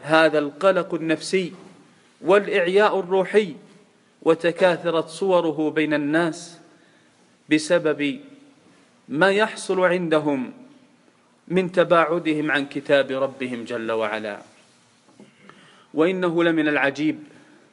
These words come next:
أن كثيرا من الناس يجلسون مجالس فيما بينهم مما يسمرون فيه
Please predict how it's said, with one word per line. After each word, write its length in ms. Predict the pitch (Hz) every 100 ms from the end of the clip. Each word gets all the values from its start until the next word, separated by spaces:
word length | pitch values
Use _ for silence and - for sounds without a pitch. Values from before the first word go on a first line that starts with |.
| _ _ _
أن 220 | 190 202
كثيرا 500 | 190 208 196 202 170
من 240 | 156 143 139
الناس 540 | 135 139 127 - - - _ _ _ _ _ _ _ 175
يجلسون 720 | 190 175 196 220 220 214 202
مجالس 680 | 190 170 202 202 196 190 185
فيما 400 | 180 190 196 185
بينهم 540 | 180 147 123 123 107 - - _ _ _ _ _ _ _ _ _ _ _ _ _ _ _
مما 360 | 180 208 208 208
يسمرون 600 | 208 - 202 214 214 196
فيه 320 | 175 185 143